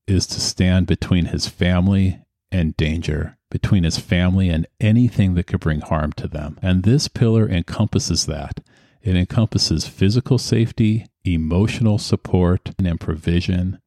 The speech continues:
And the fatherly characteristics associated with protection include providing a safe and secure home for your kids,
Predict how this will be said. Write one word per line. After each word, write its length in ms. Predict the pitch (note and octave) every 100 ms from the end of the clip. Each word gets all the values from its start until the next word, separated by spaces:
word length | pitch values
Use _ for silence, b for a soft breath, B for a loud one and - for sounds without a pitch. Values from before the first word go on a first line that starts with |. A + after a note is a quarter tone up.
| -
And 140 | G#2
the 60 | G2
fatherly 560 | - G#2 A2+ C3 B2+
characteristics 1040 | - - A2 - F#2 F2 G2+ - G#2+ - -
associated 600 | - - F#2+ - F#2+ F2
with 200 | E2+ -
protection 840 | E2+ - F#2+ F#2+ - D3 D3 C#3 - _
include 480 | - F#2 - A2 G#2
providing 540 | - G2+ E2+ F2 F#2+ F2+
a 100 | E2
safe 440 | - - F#2 -
and 100 | G2
secure 420 | - - - F2
home 280 | - F2+ E2+
for 140 | -
your 140 | E2+ D2+
kids, 580 | - F2 - - -